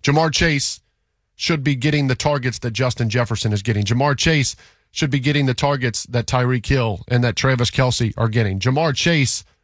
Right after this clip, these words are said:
should not be leaving a game where you needed to win to avoid falling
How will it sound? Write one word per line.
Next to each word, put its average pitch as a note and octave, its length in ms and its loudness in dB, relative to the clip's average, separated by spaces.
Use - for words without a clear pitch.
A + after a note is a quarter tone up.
should C#3+ 260 -2
not C#3+ 340 0
be C#3+ 140 2
leaving C3+ 400 0
a B2 120 0
game A2 500 0
where B2 180 0
you C3+ 280 0
needed E3+ 400 0
to D3+ 100 2
win C3+ 240 0
to D3 160 0
avoid C#3 420 0
falling D3+ 640 0